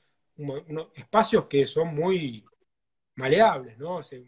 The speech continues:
mueven entre la política nacional, la política de una ciudad, la política de un pueblo, el club, las calles, ¿no? Este, hay, hay un montón de variables que se conjugan, aunque lo que importe sea lo que pasa en el club.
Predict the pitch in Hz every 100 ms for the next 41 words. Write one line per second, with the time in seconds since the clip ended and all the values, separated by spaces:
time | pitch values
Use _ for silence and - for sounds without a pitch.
0 | 120 135 170 190 160 143 135 131 127 143
1 | 160 151 135 131 127 143 175 196 160 135
2 | 131 139 139 131 123 123 - 139 160 190
3 | 151 135 135 139 143 127 127 127 123 117
4 | _ - 185 185 175 170 170 - _ _
5 | _ 131 123 175 190 190 165 135 - -
6 | - 175 - 151 151 143 - 143 175 -
7 | _ _ _ - _ - 113 120 170 170
8 | 151 151 147 208 202 175 156 196 262 208
9 | - 156 185 _ _ _ - 143 139 131
10 | 175 220 196 143 143 135 131 135 131 131
11 | - 226 170 143 135 135 151 160 143 143
12 | 196 247